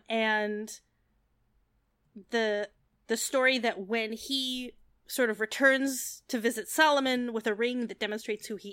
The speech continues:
is, and Solomon welcomes him, um, and gives him, um, the covering from the ark. And so then he leaves to go back home, and Solomon has sent these men with him. And unbeknownst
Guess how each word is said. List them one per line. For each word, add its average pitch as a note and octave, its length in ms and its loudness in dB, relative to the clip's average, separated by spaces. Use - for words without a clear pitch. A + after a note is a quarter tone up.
is, C#4 260 -2
and A3 160 -6
Solomon F#3 320 -4
welcomes B3 340 -2
him, A3 260 -2
um, G3+ 180 -2
and F#3+ 420 -4
gives A#3 260 -4
him, G#3 440 -4
um, F#3 320 -2
the F#3+ 220 -4
covering B3 500 2
from A3+ 180 -2
the G#3 140 -8
ark. - 320 -4
And A#3+ 120 -4
so A#3+ 80 0
then A3 140 -2
he D4 140 0
leaves D4 200 -2
to - 60 -12
go A3+ 120 -2
back A3 200 -2
home, G#4+ 280 0
and F#3 120 -8
Solomon A#3+ 340 -2
has A3 120 -4
sent A3 160 -6
these A3 220 -4
men G3 220 -6
with B3 180 0
him. E3 280 -8
And A#3 160 2
unbeknownst C#4+ 1000 0